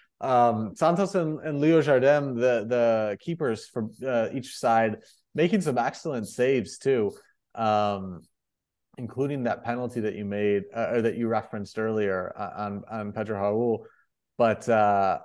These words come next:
but wow, yeah, I, I totally agree. Goal of the season or goal of the competition, at least so far for me.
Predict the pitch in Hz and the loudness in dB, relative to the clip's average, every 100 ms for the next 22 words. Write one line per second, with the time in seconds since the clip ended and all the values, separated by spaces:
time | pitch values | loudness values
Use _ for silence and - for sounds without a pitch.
0 | - 120 101 117 117 113 117 113 107 120 | -2 0 2 4 4 4 2 0 -2 -8
1 | - 131 135 131 135 123 110 110 117 95 | -8 -4 -4 0 0 2 0 0 0 2
2 | 123 139 131 120 - 131 135 156 113 95 | 4 4 2 -2 -6 -6 -6 -4 -4 0
3 | 117 120 113 117 113 101 123 127 139 117 | 2 2 -2 -4 -6 -6 -8 -8 -8 -6
4 | 110 127 - 120 113 131 123 120 113 113 | -4 -6 -4 -4 -4 -2 -2 -2 -6 -4
5 | 135 165 | -4 -6